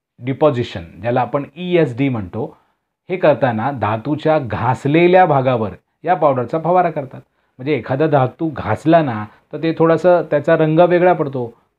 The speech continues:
ओके नाही, तिथे तो रंग वेगळा पण दिसतो, मग त्याच्यावर हे ईएसडीचा वापर करतात. या पद्धतीत पावडरच्या कणांना स्थिती विद्युत प्रभार दिला जातो, त्यामुळे पावडरचा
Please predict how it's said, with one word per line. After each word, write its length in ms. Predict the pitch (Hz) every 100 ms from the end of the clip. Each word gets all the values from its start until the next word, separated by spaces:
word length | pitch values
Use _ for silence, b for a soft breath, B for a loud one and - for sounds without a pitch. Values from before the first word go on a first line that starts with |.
| _
ओके 200 | 107 107
नाही, 180 | 185 131 110
तिथे 220 | 131 151
तो 320 | 151 160 165
रंग 260 | 135 131 135
वेगळा 380 | 160 156 123 151
पण 180 | 180 165
दिसतो, 300 | 135 - 123
मग 120 | 131
त्याच्यावर 460 | 131 113 147 165
हे 240 | 151 131 165
ईएसडीचा 580 | 135 139 160 127 123 123
वापर 300 | 104 82 80
करतात. 260 | 78 73 _ _ _ _ _ _
या 140 | 139 175
पद्धतीत 460 | 185 170 170 180 170 -
पावडरच्या 760 | 139 139 151 165 156 147 147
कणांना 680 | 151 - 127 131 139 131 127
स्थिती 480 | 139 - 139 135 190 - _ 107
विद्युत 300 | 131 127 160
प्रभार 380 | 156 120 120 135
दिला 200 | 117 107
जातो, 340 | 98 92 110
त्यामुळे 380 | 120 113 113 151
पावडरचा 760 | 160 127 110 113 131 131 156